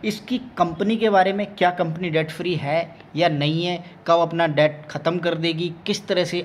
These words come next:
आगे इसकी future planning है, तो definitely आप मेरे साथ बने रहिए। हम बात करेंगे सरकारी कंपनी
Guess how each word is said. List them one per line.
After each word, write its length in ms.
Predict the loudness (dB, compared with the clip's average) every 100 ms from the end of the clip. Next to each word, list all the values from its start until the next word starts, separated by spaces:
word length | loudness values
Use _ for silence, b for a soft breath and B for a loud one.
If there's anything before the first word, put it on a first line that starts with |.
| -2
आगे 300 | -2 0 -2
इसकी 260 | -4 -8
future 320 | -8 -2 -2 0
planning 380 | -2 -2 -6
है, 120 | -10 -14 B B B
तो 60 | -4
definitely 480 | 0 2 2 2 6
आप 120 | 4
मेरे 160 | 4 2
साथ 160 | 2 2
बने 260 | 2 2
रहिए। 340 | 2 2 0 -2 B B -2
हम 140 | 4
बात 220 | 4 4 2
करेंगे 380 | 0 0 -4
सरकारी 680 | -4 -4 -4 2 2 4 0 -4 -12 -20 -20 -20 -20 -20 -20 -20 -20 -20 -4
कंपनी 560 | -4 -4 -2 0 0